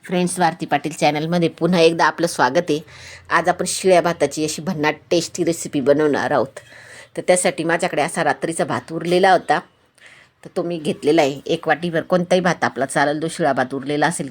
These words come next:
किंवा तुमचा सकाळचाही उरलेला असेल तोही चालेल. आता माझ्याकडे रात्रीचा होता, तो मी बघ-, घेतलेला आहे. तर वाटीच्या प्रमाणाने मी मोजून घेतलेला आहे हा भात. तर मग तो भात मोजून घ्यायचा आहे वाटीच्या प्रमाणाने. एक वाटी भात आणि त्याच्यात आपल्याला अर्धी वाटी रवा आणि अर्धी वाटी आपल्याला बेसन पीठ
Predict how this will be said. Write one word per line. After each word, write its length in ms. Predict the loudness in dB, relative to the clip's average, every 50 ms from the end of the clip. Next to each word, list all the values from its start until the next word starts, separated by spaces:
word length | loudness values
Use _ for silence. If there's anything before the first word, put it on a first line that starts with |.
| -10
किंवा 140 | -6 -6 -6
तुमचा 280 | -6 -6 -10 -8 -6 -6
सकाळचाही 500 | -6 -4 -2 0 0 0 0 -2 -2 -2
उरलेला 340 | -2 -4 -2 -2 0 0
असेल 340 | 0 0 -2 -6 -10 -10 -8 -8
तोही 140 | -8 -8 -6 -2
चालेल. 260 | -2 0 0 -2 -6 -8 -10
आता 160 | -6 -4 -2
माझ्याकडे 380 | -2 0 -2 -2 -4 -2 0 0
रात्रीचा 400 | 0 0 -2 -6 -6 -4 -4 -4
होता, 160 | -4 -6 -10
तो 140 | -10 -10 -10
मी 100 | -8 -6
बघ-, 240 | -4 -4 -4 -6 -8 -16 -16 -10
घेतलेला 420 | -6 -4 -4 -4 -2 -4 -4 -2
आहे. 80 | -4 -6 -8 -14 -20 -20 -20 -12 -4
तर 60 | -2
वाटीच्या 360 | 0 0 0 -2 -4 -4 -2 0
प्रमाणाने 420 | 0 0 0 0 -2 -4 -4 -4
मी 100 | -4 -4
मोजून 360 | -4 -2 -4 -4 -4 -4 -4
घेतलेला 340 | -4 -4 -4 -2 -2 0 0
आहे 80 | -2 -2
हा 120 | -4 -6
भात. 160 | -6 -6 -8 -10 _ _ _ _ -20 -20 -20 -20 -20 _ _ _ _ _ _ _ _ _ _ _ _ _ _ _ _ _ _ _ _ _ _ _ -8
तर 60 | -6
मग 100 | -6 -6
तो 120 | -6 -6 -6
भात 340 | -4 -4 -6 -6 _ -10 -6
मोजून 360 | -4 -4 -4 -4 -4 -4 -4
घ्यायचा 300 | -2 -2 -2 -2 0 0
आहे 60 | 2
वाटीच्या 340 | 2 0 -2 -2 -6 -8 -6
प्रमाणाने. 500 | -4 -4 -4 -2 -2 -2 -2 -2 -4 -4
एक 280 | -6 -6 -6 -6 -2 -2
वाटी 200 | -2 -2 -2 -4
भात 340 | -2 0 -2 -2 -4 -6 -8
आणि 220 | -6 -6 -6 -8
त्याच्यात 320 | -10 -10 -10 -10 -8 -6
आपल्याला 300 | -6 -8 -4 -4 -4 -2 -2 0
अर्धी 280 | 0 0 0 0 -2
वाटी 280 | -4 -6 -6 -6 -6 -4
रवा 260 | -2 0 0 0 -2 -4 -10
आणि 200 | -12 -10 -8 -6
अर्धी 320 | -4 -4 -4 -4 -6 -8 -8
वाटी 260 | -8 -8 -6 -6 -6
आपल्याला 300 | -6 -6 -6 -4 -2 -2
बेसन 360 | 0 0 0 0 -2 -6 -8
पीठ 160 | -8 -10 -10